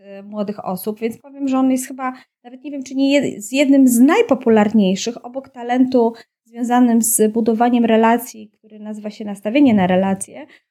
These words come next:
To są właśnie takie dwa dosyć popularne talenty, więc jakby dostajemy tutaj informację, że dużo dzieci ma potrzebę organizowania, ma potrzebę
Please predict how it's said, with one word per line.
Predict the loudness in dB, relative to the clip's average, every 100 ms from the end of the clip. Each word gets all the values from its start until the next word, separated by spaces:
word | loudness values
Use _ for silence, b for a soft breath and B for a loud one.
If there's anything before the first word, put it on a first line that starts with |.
| _ _ _
To |
są | -12
właśnie | -6 -6 -8
takie | _ -18
dwa | -10 -4 0
dosyć | 0 -2 -4 _ _ -10
popularne | -8 0 4 4 4 4
talenty, | 4 4 2 0
więc | -2 -4 b b _ _
jakby | -20 -14 -4
dostajemy | -2 0 2 2 2
tutaj | 2 0 0
informację, | -2 0 2 2 2 2
że | 2
dużo | 0 -2 -6 -6 -2
dzieci | 0 -2 -2 0
ma | 2 2
potrzebę | 0 -2 -4 -10 -10
organizowania, | -6 -4 0 2 2 2 0 0 0 0 2
ma | 2
potrzebę | 0 -4 -6 -4 0 0